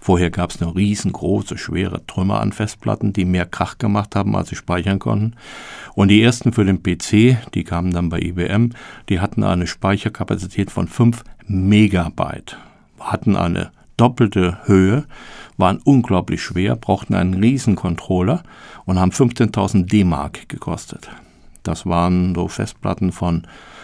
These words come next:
Shugart. Und diese Laufwerke, die haben sich dann ganz schnell weiterentwickelt. Manchmal pro Jahr zwei Generationen. Und eine Verdopplung der Kapazität,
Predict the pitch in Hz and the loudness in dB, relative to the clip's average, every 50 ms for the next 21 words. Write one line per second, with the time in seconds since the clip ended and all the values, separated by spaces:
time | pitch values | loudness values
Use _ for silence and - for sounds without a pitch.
0 | - - - - - 104 104 107 82 - - - - - - - _ _ _ _ | -20 -16 -6 0 0 2 2 2 0 0 -2 -8 -18 -20 -20 -20 _ _ _ _
1 | _ _ - - - - 92 90 90 90 90 87 - - 95 92 92 104 98 95 | _ _ -20 -14 -8 -4 -2 0 0 0 -2 -2 -2 -2 0 0 0 0 0 2
2 | 95 95 95 92 - - - 87 80 85 90 - - - 104 101 101 - - 110 | 2 2 0 -2 -4 -6 -4 -2 0 0 -2 -4 -2 -2 0 0 0 0 0 -2
3 | 104 - - - - - - - - - 95 95 92 92 - 95 - 90 82 - | -2 -2 -6 -18 -20 -20 -20 -14 -6 -4 0 0 0 0 -2 -4 -6 -6 -6 -6
4 | - 104 120 - - - 110 107 107 104 110 120 113 - 87 82 - - - - | -6 -6 -6 -6 -4 -4 -4 -2 -2 -2 -2 -2 -2 -4 -6 -6 -6 -8 -8 -8
5 | - 113 - - 87 90 90 - - 98 95 92 - - - 110 107 104 107 101 | -8 -10 -8 -4 -4 -4 -4 -2 -2 -2 -2 -4 -4 -2 0 2 2 2 0 0
6 | 104 101 - - 101 101 104 104 113 107 110 104 104 104 98 - - - 117 107 | -2 -4 -4 -2 -2 -2 -2 0 0 0 0 0 -2 -4 -6 -6 -4 -2 -2 -2
7 | 92 - - - - - - - - - - - _ - - 90 92 90 90 71 | -2 -4 -6 -10 -14 -20 -20 -20 -20 -20 -20 -16 _ -4 0 2 2 2 2 0
8 | 82 90 90 - - 87 92 - - 78 - - 113 98 98 87 90 90 - - | 0 -2 -2 -2 -4 -6 -4 -4 -6 -4 -2 -2 -2 0 0 -2 -4 -6 -6 -6
9 | 82 - - 85 - - 82 80 - - 82 90 113 113 - | -8 -6 -6 -6 -6 -6 -8 -8 -6 -4 -4 -4 -4 -4 -8